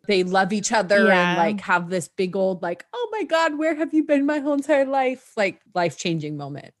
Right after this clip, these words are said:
Speaker 2: Yeah, I'm still holding out for that. <laughs> Like, I,
Speaker 1: Yeah.
Speaker 2: I, there are a few couples that I think are endgame. Nick Jonas and Miley Cyrus. Uh, <laughs>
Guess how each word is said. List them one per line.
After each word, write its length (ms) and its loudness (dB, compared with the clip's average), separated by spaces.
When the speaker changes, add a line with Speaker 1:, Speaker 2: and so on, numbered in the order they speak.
Speaker 2:
Yeah, 400 2
I'm 320 4
still 280 2
holding 360 2
out 180 -6
for 120 -8
that. 340 -4
<laughs> 260 8
Like, 200 -4
I, 160 8
Speaker 1:
Yeah. 260 4
Speaker 2:
I, 240 4
there 360 4
are 40 8
a 40 4
few 360 0
couples 500 0
that 140 -2
I 160 4
think 220 0
are 200 4
endgame. 880 2
Nick 720 -2
Jonas 560 0
and 140 0
Miley 340 2
Cyrus. 840 0
Uh, 420 8
<laughs> 200 2